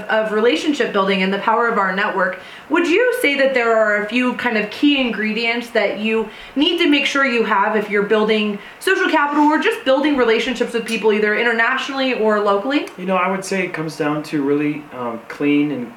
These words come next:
Speaker 2: and clear communication and a sense of caring. I would really operate that, that's how I operate, is that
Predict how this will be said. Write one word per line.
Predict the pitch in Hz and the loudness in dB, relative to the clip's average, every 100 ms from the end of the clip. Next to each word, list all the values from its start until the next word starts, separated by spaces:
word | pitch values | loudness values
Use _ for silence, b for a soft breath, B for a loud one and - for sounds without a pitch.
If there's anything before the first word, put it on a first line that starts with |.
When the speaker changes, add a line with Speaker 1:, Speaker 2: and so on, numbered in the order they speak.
| - | -10
Speaker 2:
and | 120 113 | -10 -6
clear | 135 131 | -2 -2
communication | 131 135 123 123 117 117 131 | -2 -6 -6 -4 -4 -4 -6
and | 107 101 | -6 -8
a | 110 | -8
sense | - 127 120 | -8 -8 -10
of | 98 | -12
caring. | - 98 95 - B B B - | -4 -2 -4 -8 B B B -4
I | 135 | -2
would | 147 - | -2 -2
really | 127 127 | -2 0
operate | 117 117 120 113 110 - | 0 0 0 -2 -6 -8
that, | 117 110 110 | -2 -2 -2
that's | 123 120 | -6 -6
how | 139 | -4
I | 104 | -2
operate, | 98 95 92 - | -2 -4 -6 -6
is | 113 113 | -8 -2
that | 113 - | -2 -2